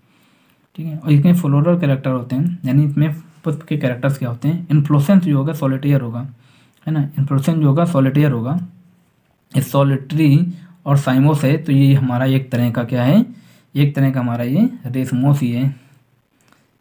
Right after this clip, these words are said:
एक तरह का हमारा ये क्या है, racemos है। ये हमारा solitary जो हमारा ये एक तरह का racemos इसको बोलते हैं,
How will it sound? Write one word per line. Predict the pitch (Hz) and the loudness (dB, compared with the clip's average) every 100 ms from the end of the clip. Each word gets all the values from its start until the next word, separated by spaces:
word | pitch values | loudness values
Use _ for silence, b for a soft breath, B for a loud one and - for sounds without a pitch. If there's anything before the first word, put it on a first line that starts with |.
| _ | _
एक | 143 143 | 0 0
तरह | 135 131 | 0 -4
का | 127 120 | -2 -4
हमारा | 117 117 | -4 -4
ये | 117 117 | -6 -6
क्या | 123 | -4
है, | 127 214 262 - _ _ - | 2 2 0 -6 _ _ -10
racemos | 131 135 139 127 120 - | -2 0 2 -2 -4 -6
है। | 127 | -6
ये | 117 - _ _ _ _ _ _ _ 143 | -6 -12 _ _ _ _ _ _ _ -2
हमारा | 131 135 | 2 2
solitary | 143 127 123 135 139 143 | 0 -2 -4 0 2 4
जो | 135 | 2
हमारा | 123 120 120 | 0 -2 -2
ये | 127 156 | 0 2
एक | 139 135 | 2 2
तरह | 127 123 | -2 -2
का | 175 | 0
racemos | 131 120 139 139 131 | 0 2 2 2 0
इसको | - 127 | -8 -8
बोलते | 120 113 127 | -8 -6 -6
हैं, | 120 | -6